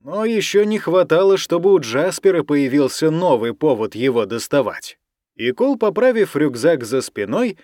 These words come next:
продолжил идти, стиснув зубы и терпя боль. "Как думаете, вас исключат?" Невинно, точно ведя светскую беседу, спросил Джаспер. "В смысле, за то, что вы помогаете врагу?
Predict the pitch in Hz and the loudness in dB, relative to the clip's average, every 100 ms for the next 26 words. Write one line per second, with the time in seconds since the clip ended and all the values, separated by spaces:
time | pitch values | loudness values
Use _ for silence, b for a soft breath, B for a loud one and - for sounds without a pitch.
0 | b - 185 226 269 196 226 170 - 202 | b -6 -2 0 -2 0 2 2 0 -6
1 | 233 - - 202 - 143 95 90 226 202 | -6 -4 -4 -2 -2 -4 -4 -2 -2 0
2 | 208 - 147 147 135 131 123 110 113 101 | -2 0 -2 0 -4 0 0 0 -2 -4
3 | - - _ _ _ _ _ _ _ _ | -8 -20 _ _ _ _ _ _ _ _
4 | _ 170 196 160 196 180 147 143 123 - | _ -4 0 4 2 2 -4 -2 -4 -6
5 | 165 170 190 180 185 190 190 226 233 - | -10 -4 0 0 0 0 0 0 -6 -6
6 | _ _ _ _ _ _ 113 135 156 277 | _ _ _ _ _ _ -4 -2 0 0
7 | 254 214 196 220 - 175 151 147 139 127 | 0 0 -2 -4 -2 -2 0 2 2 2
8 | 120 123 - 120 104 113 107 170 220 233 | 0 0 -2 -8 -6 -6 -6 -4 -2 -4
9 | - 131 123 - 127 117 165 127 - - | -2 0 0 0 -2 0 -2 -2 -6 -16
10 | - - _ _ _ _ _ _ _ - | -18 -20 _ _ _ _ _ _ _ -12
11 | 254 277 247 220 202 190 156 196 190 214 | -2 0 0 0 2 2 2 0 0 0
12 | 185 196 180 190 185 202 208 202 160 - | 0 0 4 2 2 -2 0 2 2 0
13 | 165 208 214 143 | -2 -2 0 -2